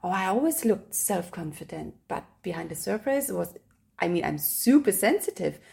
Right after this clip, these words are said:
but I never admitted to be sensitive as well because I didn't allow it to feel it.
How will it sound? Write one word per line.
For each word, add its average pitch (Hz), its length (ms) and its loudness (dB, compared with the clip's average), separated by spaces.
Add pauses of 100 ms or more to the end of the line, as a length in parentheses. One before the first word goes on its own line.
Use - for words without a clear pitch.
(160)
but 208 120 8
I 202 60 6
never 202 220 4
admitted 202 580 0
to 185 100 -10
be 165 100 -8
sensitive 170 600 -8
as 165 160 -10
well 214 200 -2
because 175 420 -6 (520)
I 202 100 6
didn't 208 240 8
allow 180 480 4
it 196 180 4 (120)
to 175 100 -12
feel 220 400 2
it. - 280 -4